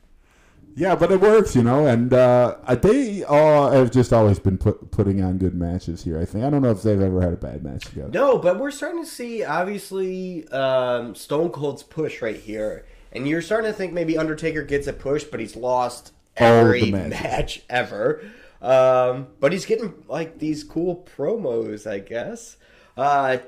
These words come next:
Speaker 2: we actually see Taker go up on the top rope to do his, um,
Speaker 1: Uh, yeah, the old school.
Speaker 2: The old
Speaker 1: And I
Speaker 2: school
Speaker 1: don't think that
Speaker 2: Taker.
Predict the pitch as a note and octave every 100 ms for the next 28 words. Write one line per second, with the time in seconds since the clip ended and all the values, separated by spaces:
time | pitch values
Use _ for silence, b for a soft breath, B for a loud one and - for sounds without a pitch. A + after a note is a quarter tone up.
0 | - _ _ _ A2+ B2+ E3 F#3 - F#3
1 | G3 F3 - F3 F3 D#3 D3+ D3+ D3+ D3+
2 | - B2 A#2 - C#3 D3 C#3+ D3+ D3+ -
3 | C3 B2+ A2+ A#2 A2+ G#2+ G2 G#2+ G#2 G#2
4 | G2+ - A2+ A#2+ A#2 G3+ B3 A#2+ - G#2+
5 | G#2+ C3 - F#3 G#3+ A3+ - - B2 B2
6 | B2+ D3 D3 D#3 B3 G3 F3 F#3 F3